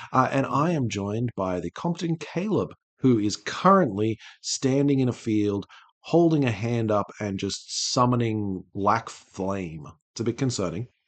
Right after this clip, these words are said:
Speaker 1: to be fair.
Speaker 2: Yeah, it's, uh, a little bit intimidating, a little bit, uh, you know, but, you know, you gotta do what you gotta do. You gotta, sometimes there is the, the non-violent route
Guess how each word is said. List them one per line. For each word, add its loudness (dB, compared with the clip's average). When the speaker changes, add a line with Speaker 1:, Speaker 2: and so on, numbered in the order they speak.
Speaker 1:
to -8
be -2
fair. -6
Speaker 2:
Yeah, -4
it's, -10
uh, -6
a -6
little -10
bit -6
intimidating, -10
a -12
little -8
bit, -14
uh, -12
you -8
know, -6
but, -10
you -10
know, -8
you -20
gotta -6
do -8
what -10
you -16
gotta -10
do. -14
You -20
gotta, -10
sometimes -10
there -8
is -12
the, -10
the -10
non-violent -10
route -20